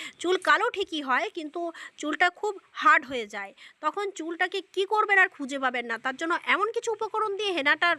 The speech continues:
করুন, যাতে করে চুলটাও কালো হয় আর চুলের অপুষ্টি, আহ, জনিত ভাবটা থেকেও চুলকে আপনি রক্ষা করতে পারেন। এই দুদিন পর আপনি চুলে চিরুনি করে দেখবেন আপনার চুলের, মানে, চুল ওঠার সংখ্যা কতখানি কমে গেছে।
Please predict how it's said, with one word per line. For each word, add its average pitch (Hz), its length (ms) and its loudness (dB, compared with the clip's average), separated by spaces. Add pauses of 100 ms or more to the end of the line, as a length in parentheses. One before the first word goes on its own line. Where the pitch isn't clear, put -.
(160)
করুন, 339 340 -2 (260)
যাতে 294 220 0
করে 392 260 -6
চুলটাও 285 400 -2
কালো 381 280 2
হয় 440 260 4
আর 269 160 4 (100)
চুলের 294 340 -6
অপুষ্টি, 381 640 -4
আহ, 269 380 -4
জনিত 285 320 -4
ভাবটা 285 520 2 (320)
থেকেও 381 240 -4
চুলকে 285 300 -4
আপনি 294 240 0
রক্ষা 247 280 -2
করতে 254 300 -6
পারেন। 196 340 -2 (640)
এই 370 260 6
দুদিন 320 360 2
পর 339 220 6
আপনি 330 240 4
চুলে 370 240 -2
চিরুনি 302 320 -2
করে 359 200 -4
দেখবেন 349 340 -2
আপনার 262 420 0
চুলের, 320 420 0
মানে, 294 160 -2
চুল 320 260 0
ওঠার 339 260 0
সংখ্যা 370 420 2
কতখানি 370 440 -4
কমে 262 300 -2
গেছে। 175 400 -12